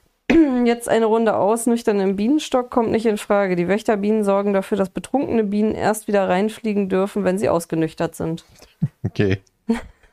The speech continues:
Speaker 2: Nice.
Speaker 1: Ja.
Speaker 2: Kann man mal machen.
Speaker 1: <coughs> Fand ich auch schön, als ich das grad gesehen hab. Also die anderen sind auch spannend, von daher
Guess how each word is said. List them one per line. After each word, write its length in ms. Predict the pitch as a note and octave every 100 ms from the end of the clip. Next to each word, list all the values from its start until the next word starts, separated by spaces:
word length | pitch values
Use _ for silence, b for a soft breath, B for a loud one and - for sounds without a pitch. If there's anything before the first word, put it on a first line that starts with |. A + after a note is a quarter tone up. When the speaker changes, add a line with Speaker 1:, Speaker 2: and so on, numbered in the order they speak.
| _
Speaker 2:
Nice. 580 | A2+ A2 F#2 G2 - - _ -
Speaker 1:
Ja. 280 | A3+ E3 - _ - -
Speaker 2:
Kann 120 | G#2
man 140 | G#2+
mal 100 | A2
machen. 440 | A2 G#2 G#2+ E2+ F#2+ B B E4+ C3
Speaker 1:
<coughs> 480 | - C#4 D4+ - C#4
Fand 240 | G#3+ A3
ich 120 | C#4 C4
auch 100 | A#3+
schön, 220 | G#3+ F3
als 140 | F3 F3
ich 80 | -
das 220 | F#3 -
grad 260 | F#3+ F#3
gesehen 480 | - F3+ F3+ F3 F#3
hab. 300 | G3+ G#3 - _ _ _ _
Also 340 | - - G#3+ A3+
die 140 | A3
anderen 260 | - D4 D4
sind 140 | C#4
auch 140 | C4 -
spannend, 560 | - F#3 F3 F3+ F3+
von 200 | - G3
daher 520 | G3 G#3 A3 G#3+ G#3+